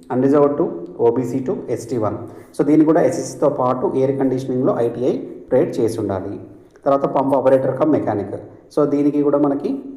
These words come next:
ఇది ఎస్టీలో ఒక వేకెన్సీ ఉందండి. దీనికి ఎస్ఎస్సితో పాటు సేమ్ ఐటీఐ చదివి ఉండాలి దీనికి కూడా పంప్ ఆప-, ఆపరేటర్లో.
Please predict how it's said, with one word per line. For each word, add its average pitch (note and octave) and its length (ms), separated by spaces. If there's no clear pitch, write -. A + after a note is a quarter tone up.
ఇది C#3+ 300
ఎస్టీలో C#3+ 360
ఒక C3 120
వేకెన్సీ B2 440
ఉందండి. A#2+ 360
దీనికి B2+ 360
ఎస్ఎస్సితో C3 540
పాటు B2+ 520
సేమ్ C#3 240
ఐటీఐ C3+ 520
చదివి G#2+ 280
ఉండాలి G2 220
దీనికి G2+ 220
కూడా A2 120
పంప్ A2 260
ఆప-, G#2+ 280
ఆపరేటర్లో. G#2+ 500